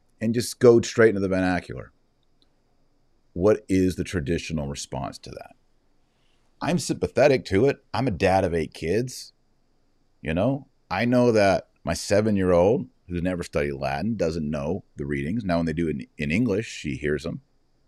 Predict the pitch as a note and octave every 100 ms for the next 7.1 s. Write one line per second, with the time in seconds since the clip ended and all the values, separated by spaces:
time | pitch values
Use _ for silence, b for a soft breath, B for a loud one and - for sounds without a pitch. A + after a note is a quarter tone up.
0 | _ _ _ _ - C#2+ - - _ _
1 | _ _ _ _ _ _ _ _ _ _
2 | _ _ _ - - C2+ F2 G2+ G#2 G2
3 | - _ _ - - D#2 - F#2 F2 E2
4 | C#2 D#2+ D2+ C#2+ D2 C2+ D2 C#2+ A1 A1
5 | - _ _ _ - - E2 E2+ D2+ C#2
6 | A1 - A#1+ G#1 _ _ - - - -
7 | B1+